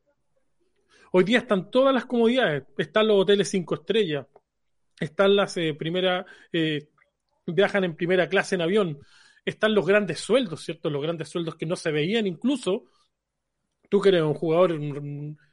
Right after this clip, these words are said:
bastante joven todavía, que, que no, no son décadas las tuyas, sino que, eh, no, no se veían ese nivel de sueldo en tu época, cuando tú eras jugador de fútbol, hoy día se ven grandes, eh, montos de, de dinero.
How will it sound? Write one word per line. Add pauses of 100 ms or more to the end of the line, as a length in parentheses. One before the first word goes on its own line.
(120)
bastante
joven
todavía, (280)
que,
que
no,
no
son
décadas
las
tuyas,
sino
que, (300)
eh,
no,
no
se
veían
ese
nivel
de
sueldo
en
tu
época,
cuando
tú
eras
jugador
de
fútbol, (240)
hoy
día
se
ven
grandes,
eh,
montos
de,
de
dinero.